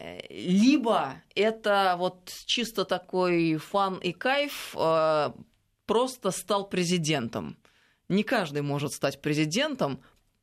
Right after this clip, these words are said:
особенно с нуля так взлететь. Как вы думаете, здесь больше чего в случае Трампа?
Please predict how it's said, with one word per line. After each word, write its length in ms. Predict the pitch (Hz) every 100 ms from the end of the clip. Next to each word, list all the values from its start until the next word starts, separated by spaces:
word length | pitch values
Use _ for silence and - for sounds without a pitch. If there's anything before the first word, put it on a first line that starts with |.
| _
особенно 560 | - 165 - 220 208 190
с 140 | 190
нуля 320 | 196 180 156 123
так 180 | 139
взлететь. 640 | 135 131 143 135 127 113 -
Как 180 | 208 208
вы 60 | 220
думаете, 400 | 180 156 147 147
здесь 220 | 135 151
больше 340 | 151 175 - 151
чего 400 | - 160 135 143
в 60 | -
случае 380 | 143 135 139
Трампа? 500 | 135 147 131 - -